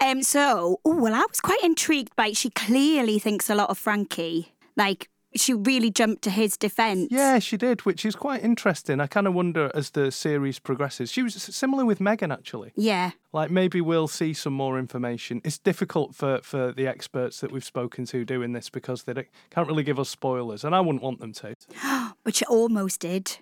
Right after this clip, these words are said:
Speaker 1: when she mentioned the shocking reunion that's clearly already been filmed.
Speaker 2: You could tell she wanted to give us something there, didn't she? Um,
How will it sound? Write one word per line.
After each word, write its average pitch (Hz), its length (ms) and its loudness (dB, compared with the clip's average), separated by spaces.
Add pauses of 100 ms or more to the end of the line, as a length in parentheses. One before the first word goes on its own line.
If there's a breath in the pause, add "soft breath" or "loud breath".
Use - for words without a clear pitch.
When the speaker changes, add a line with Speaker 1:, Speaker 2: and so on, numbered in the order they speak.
(160)
Speaker 1:
when 220 120 4
she 254 140 4
mentioned 226 400 4
the 214 80 4
shocking 233 480 2
reunion 226 680 4
that's 202 180 2
clearly 208 460 4
already 202 420 2
been 202 200 -2
filmed. 180 340 0
Speaker 2:
You 156 120 2
could 160 180 0
tell 131 220 2
she 135 160 -4
wanted 127 260 -4
to 131 100 -6
give 123 160 -6
us 127 120 -6
something 123 400 -10
there, 123 160 -10
didn't 127 240 -12
she? 139 160 -16 (440 soft breath)
Um, 156 360 2